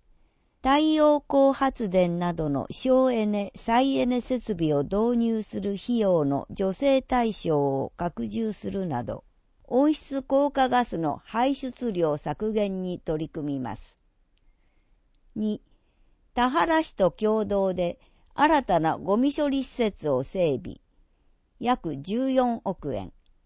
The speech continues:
ゴミ処理の広域化や資源循環型社会を目指して、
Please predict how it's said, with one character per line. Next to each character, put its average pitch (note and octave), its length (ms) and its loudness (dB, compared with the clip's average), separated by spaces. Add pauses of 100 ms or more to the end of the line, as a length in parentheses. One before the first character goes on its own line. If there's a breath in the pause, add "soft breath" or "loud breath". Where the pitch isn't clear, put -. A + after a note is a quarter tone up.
(560)
ゴ A3 160 2
ミ D4 160 2
処 E4 180 -2
理 C4+ 160 0
の F3 160 2
広 A#3+ 380 2
域 G#3+ 260 -8
化 F#3 180 2
や F3 260 0 (380)
資 E4 260 -4
源 F#3+ 340 2
循 A#3+ 300 -2
環 B3+ 280 -2
型 A3+ 300 0
社 A#3+ 200 0
会 E3 340 0
を C#3+ 100 2
目 D3 120 0
指 D#3+ 220 -2
し - 160 -16
て、 B2 220 -8